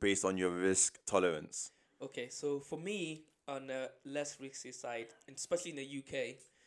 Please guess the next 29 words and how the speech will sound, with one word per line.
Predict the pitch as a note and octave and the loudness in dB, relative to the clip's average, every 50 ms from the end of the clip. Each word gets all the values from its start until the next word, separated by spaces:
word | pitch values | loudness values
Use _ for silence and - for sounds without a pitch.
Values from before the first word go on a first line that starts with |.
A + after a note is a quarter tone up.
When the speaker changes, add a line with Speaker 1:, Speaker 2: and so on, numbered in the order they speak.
| _ _ _ _ _ _ _ _ _ - - | _ _ _ _ _ _ _ _ _ -14 -12
Speaker 2:
I | C3 | -10
know | C3+ C#3+ | -6 -6
in | D3 C#3 | -6 -6
the | C3+ C3 | -6 -6
U | C3+ C3+ C3+ | -6 -4 -4
S | C3 - | -6 -6
it's | B2+ A#2+ | -10 -14
four | - - C#3+ C#3 C3+ | -10 -8 -6 -4 -4
oh | B2+ | -4
one | B2+ B2+ B2+ B2+ - | -6 -8 -12 -12 -12
K, | - C3+ C3 B2+ B2 B2+ C3+ C#3 _ - _ - | -6 -4 -4 -4 -4 -8 -12 -16 _ -20 _ -6
but | C3+ C3+ B2+ - - | -4 -4 -4 -2 -6
in | C#3+ C3+ | -8 -8
the | C3+ | -8
U-, | C3+ C#3 C#3+ C#3+ - _ _ - | -8 -8 -10 -12 -12 _ _ -16
U | C#3 D3 D3 | -12 -12 -12
K | D3 D3+ C#3+ C#3+ C3+ C3 C3+ B2+ C3 - | -12 -6 -4 -2 -2 -2 -4 -6 -8 -10
it's, | C#3 B2+ - - _ _ _ _ - | -10 -10 -10 -12 _ _ _ _ -10
like, | B2+ A#2+ A#2 - - _ _ _ _ | -8 -8 -8 -10 -14 _ _ _ _
pension. | - C3+ C3 C3 - - A2+ - - | -8 -8 -8 -8 -8 -12 -14 -14 -14
So | - - C#3+ C#3 C#3 C#3 | -10 -6 -4 -2 -2 -2
here, | C#3+ C#3 - - F#3 F3 E3+ D#3+ D3+ D3+ - - _ _ - - _ _ - _ _ - | -4 -6 -10 -6 0 2 4 4 4 2 -4 -12 _ _ -20 -20 _ _ -20 _ _ -8
depending | D3 - F#3+ G#3+ A3 G3+ | 4 4 6 6 6 2
on | F3+ | 2
the | D#3+ | 0
company | D#3 - D3+ D3+ D3+ D3+ C#3+ | 0 -2 -8 -8 -8 -12 -14
you | C3+ B2+ | -12 -6
work | C3 D3 C3+ C3 - | -2 -2 -2 -2 -4
for, | - - G#2+ G#2+ A#2 C3 | -10 -10 -8 -6 -6 -8